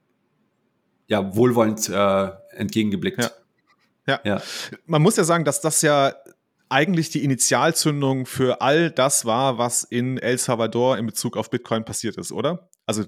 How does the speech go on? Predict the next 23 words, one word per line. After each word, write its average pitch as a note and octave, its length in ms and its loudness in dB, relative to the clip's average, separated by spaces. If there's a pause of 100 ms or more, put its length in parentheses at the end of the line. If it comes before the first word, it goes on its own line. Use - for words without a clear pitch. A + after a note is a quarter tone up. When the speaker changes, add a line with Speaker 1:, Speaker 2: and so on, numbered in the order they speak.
(160)
Speaker 2:
das B2 220 0
war B2 180 2
quasi A#2 480 -2
der, A2+ 300 0
der, A2 240 -2
der A2+ 260 -4
Funke, C3+ 720 0 (100)
der, B2 140 2
der B2 260 -4
das A#2 140 -2
Feuer B2+ 280 2
gelegt A2 360 -4
hat. G2 260 -4 (1080)
Speaker 1:
Auf A#2+ 180 0
jeden A#2+ 140 6
Speaker 2:
Ja. A#2 40 -6
Speaker 1:
Fall. C#3+ 200 4
Also B2+ 520 4
es C#3 180 2
gibt, F3 360 0 (320)
es A#2+ 200 -2
gibt F3+ 240 0
ein, D#3 840 2